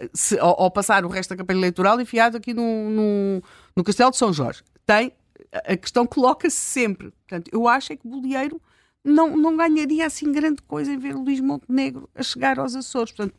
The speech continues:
eu acho que Bolieiro faz a sua campanha, vamos ver os resultados. É claro que se não forem maus para o P S D, veremos aqui, eh, Montenegro exultante, mas para já eu acho que, eh, Bolieiro, eh, hum,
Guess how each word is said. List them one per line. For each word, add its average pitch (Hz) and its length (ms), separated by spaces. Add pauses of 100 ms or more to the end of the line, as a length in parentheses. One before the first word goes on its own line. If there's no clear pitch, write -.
eu 214 140
acho 214 180
que - 80
Bolieiro 196 340
faz 175 280
a 165 40
sua 160 160
campanha, 247 520 (320)
vamos 196 400
ver 185 240
os 175 120
resultados. 208 640 (300)
É 190 80
claro 196 400
que - 80
se 165 120
não 170 200
forem 175 580
maus 160 640
para - 160
o 131 60
P 147 100
S 139 260
D, 151 200 (400)
veremos 156 580
aqui, 143 420 (120)
eh, 127 320
Montenegro 143 640
exultante, 180 760 (300)
mas 254 240
para 285 240
já 233 340 (160)
eu 226 200
acho 214 260
que, 220 340
eh, 214 300
Bolieiro, 202 840
eh, 208 360
hum, 180 340